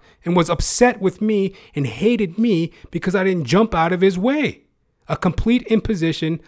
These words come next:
a complete detached, detachment from the shared reality. I'm the pedestrian. You're operating a vehicle. You yield to me. You use your common sense. I'm using mine, believe me.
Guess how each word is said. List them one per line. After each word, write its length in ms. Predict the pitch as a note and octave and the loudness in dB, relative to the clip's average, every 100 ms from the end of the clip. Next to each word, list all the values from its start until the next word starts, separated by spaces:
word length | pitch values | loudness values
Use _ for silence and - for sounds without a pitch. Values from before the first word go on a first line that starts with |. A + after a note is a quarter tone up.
| - | -14
a 80 | B2+ | -6
complete 520 | B2+ - F3+ G3+ G3 | -4 -2 0 -2 -2
detached, 580 | E3+ - D3 D3 - _ _ _ _ - | -6 -4 -4 -4 -8 _ _ _ _ -18
detachment 640 | A#2 D#3+ F3 - A#2 B2 | -6 -2 -2 -4 -10 -10
from 200 | - C3 | -8 -6
the 60 | C3+ | -4
shared 380 | - D3 D3 C3+ | -2 -2 -2 -2
reality. 640 | D3 E3 F#3 E3 A#2 G2 _ _ | -2 0 -2 -2 -4 -10 _ _
I'm 220 | - C#3+ D#3+ | -2 0 0
the 80 | |
pedestrian. 640 | D3+ C#3+ D#3 - C#3 A#2 F#2 _ | 0 0 -2 -2 -4 -4 -6 _
You're 200 | - C#3 | -2 0
operating 560 | C3+ C#3+ C#3+ C#3+ D3 D3 | 0 -2 0 0 0 -2
a 60 | B2 | -2
vehicle. 580 | C3 C#3+ C#3+ A2 G#2 _ _ _ _ _ _ _ _ _ _ | -2 -2 -2 -10 -12 _ _ _ _ _ _ _ _ _ _
You 300 | B2+ C#3+ D#3 | 0 2 2
yield 420 | C3 D3+ D#3 C#3 | 2 4 4 2
to 100 | D3+ | -2
me. 460 | C#3 D#3+ D3 F#2+ _ | 0 2 0 -2 _
You 180 | A#2+ D3+ | -2 0
use 380 | D3+ D3+ D#3 B2 | 2 2 2 2
your 180 | D3 D#3 | 2 2
common 400 | - D#3 D3+ C3+ | 0 -2 -2 -4
sense. 640 | - D#3+ C#3+ - - - _ _ _ _ _ _ _ _ - | -4 -2 -2 -6 -10 -10 _ _ _ _ _ _ _ _ 0
I'm 200 | C#3+ D3 | 2 4
using 400 | D3+ D3+ D#3 C#3 | 4 4 2 4
mine, 420 | C#3+ D#3+ C#3 A2 | 4 4 2 0
believe 380 | A#2 C3+ D#3 C3+ | 0 0 0 0
me. 300 | A2 E2+ | -6 -6